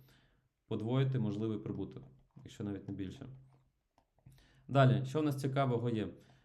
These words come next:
Е, давайте подивимось, е, на R S I. R S I що нам дає? У нас є дивергенція на R S I. У нас тут зростаюча сила.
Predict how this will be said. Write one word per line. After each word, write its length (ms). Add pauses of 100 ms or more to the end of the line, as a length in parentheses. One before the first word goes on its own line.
(140)
Е, 160
давайте 360
подивимось, 800 (140)
е, 300
на 420 (340)
R 120
S 160
I. 240 (1800)
R 120
S 180
I 140
що 160
нам 160
дає? 260 (380)
У 60
нас 360
є 280 (180)
дивергенція 680 (880)
на 180
R 40
S 140
I. 280 (1800)
У 60
нас 260
тут 260 (1120)
зростаюча 720
сила. 320